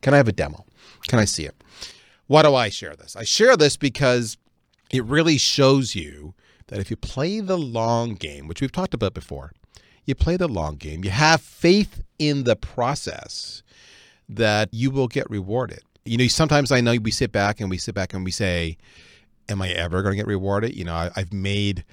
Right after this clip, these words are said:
ten thousand calls in the last three weeks or three months or what have you.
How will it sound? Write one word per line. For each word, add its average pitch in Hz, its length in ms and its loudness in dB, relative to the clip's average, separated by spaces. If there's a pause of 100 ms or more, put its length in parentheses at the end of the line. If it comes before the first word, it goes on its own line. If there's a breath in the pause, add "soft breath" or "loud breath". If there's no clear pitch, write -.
(240 soft breath)
ten 113 200 0
thousand 104 460 -2
calls 90 440 -4
in 87 120 -12
the 80 100 -10
last 80 680 -4 (280)
three 90 240 -6
weeks - 500 -16 (140)
or 78 200 -14 (260)
three 98 180 -4
months 76 360 -10
or 76 100 -8
what 73 140 -10
have 76 240 -12
you. 73 140 -12